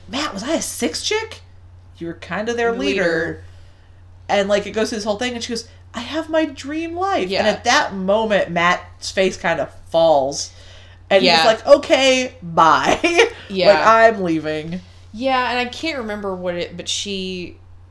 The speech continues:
Speaker 2: you know, she's saying something like, "Well, what, what do I do?" And his reply of, "You got everything you ever wanted, you might as well enjoy it."
Speaker 1: Yeah, she's like, "I don't know what to do." And he's,
Speaker 2: Yeah.
Speaker 1: he says that. And so she invites him to the party that her, that Poise is hosting tonight.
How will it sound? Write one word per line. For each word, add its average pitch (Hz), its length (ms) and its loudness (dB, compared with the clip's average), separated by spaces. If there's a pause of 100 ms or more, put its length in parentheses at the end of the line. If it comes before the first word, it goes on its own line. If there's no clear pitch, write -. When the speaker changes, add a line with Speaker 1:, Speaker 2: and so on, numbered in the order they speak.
(500)
Speaker 2:
you 190 120 -12
know, 180 60 -10
she's 190 200 -10
saying 196 160 -6
something 180 240 -8
like, 175 180 -10
"Well, 180 140 -6
what, 170 380 -4
what 180 240 -4
do 175 100 -8
I 147 140 -6
do?" 160 680 -8
And 151 400 -10 (260)
his 165 280 -8
reply 156 500 -6 (160)
of, 151 80 -12
"You 175 140 -12
got 175 160 0
everything 170 400 -8
you 160 100 -8
ever 147 160 -12
wanted, 156 400 -8
you 156 80 -12
might 151 200 -8
as 143 120 -14
well 131 160 -12
enjoy 131 280 -14
it." 53 200 -12
Speaker 1:
Yeah, 185 300 4
she's 226 160 -10
like, 254 120 -8
"I 294 40 -8
don't 381 100 -10
know 381 60 -12
what 370 100 -10
to 359 80 -12
do." 359 320 -2
And 202 100 -8
he's, 196 280 -12
Speaker 2:
Yeah. 170 200 -2
Speaker 1:
he 190 60 -6
says 214 280 -6
that. 156 260 -2 (520)
And 202 120 -4
so 240 80 -4
she 277 160 -2
invites 233 360 0
him 233 140 -6
to 214 160 -6
the 202 100 -6
party 339 300 2
that 190 160 -2
her, 180 360 -2
that 180 160 -2
Poise 196 300 -2
is 175 100 -10
hosting 170 380 -6
tonight. 151 400 -12